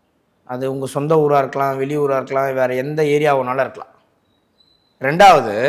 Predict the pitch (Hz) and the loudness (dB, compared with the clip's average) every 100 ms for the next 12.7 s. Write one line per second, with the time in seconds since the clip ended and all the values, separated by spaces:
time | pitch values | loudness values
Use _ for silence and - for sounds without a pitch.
0 | 180 - _ _ _ _ _ _ _ _ | -2 -8 _ _ _ _ _ _ _ _
1 | _ _ _ _ _ _ _ - 262 254 | _ _ _ _ _ _ _ 4 6 6
2 | 185 175 247 294 277 247 196 208 214 208 | 4 4 6 8 8 6 4 4 2 0
3 | 147 - _ _ _ _ _ 110 120 127 | -2 -18 _ _ _ _ _ -20 -14 -10
4 | 127 170 170 277 269 277 208 208 277 - | -6 -4 0 4 6 4 4 6 6 6
5 | 202 226 254 220 214 175 254 233 - - | 4 4 6 6 6 6 2 2 -4 -20
6 | _ - 185 254 254 233 226 214 175 185 | _ 0 2 6 6 6 6 6 6 4
7 | 180 151 160 160 147 - _ _ _ _ | 2 -8 -8 -8 -10 -14 _ _ _ _
8 | _ _ _ 156 160 262 370 381 370 311 | _ _ _ -4 6 8 8 8 4 4
9 | 269 240 208 233 233 233 247 226 262 254 | 4 4 4 6 6 4 4 4 2 4
10 | 233 240 233 226 214 214 185 208 202 240 | 4 4 2 4 6 6 6 2 0 0
11 | 220 175 175 165 196 214 190 185 185 - | 0 0 -4 -4 2 2 2 -2 -4 -4
12 | 247 277 214 156 127 85 | -2 2 0 0 -14 -18